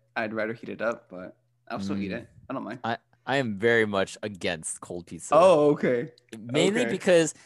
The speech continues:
Speaker 2: I have a thing
Speaker 1: <laughs>
Speaker 2: about food. Like, I, I, I, I like food, the temperature that I guess I first had it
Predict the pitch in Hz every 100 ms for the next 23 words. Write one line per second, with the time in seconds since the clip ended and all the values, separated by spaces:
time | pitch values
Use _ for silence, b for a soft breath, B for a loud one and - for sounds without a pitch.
0 | B 117 175 208 165 160 160 131 120 -
1 | 123 127 127 107 107 98 - 110 113 98
2 | 117 - 113 110 101 104 107 117 117 117
3 | 135 - - - 131 123 123 123 b b
4 | b b - 107 - 120 113 123 - 117
5 | 110 107 95 92 92 - _ _ _ _
6 | _ _ _ _ _ - 101 110 - 104
7 | 90 117 107 - - 87 104 127 127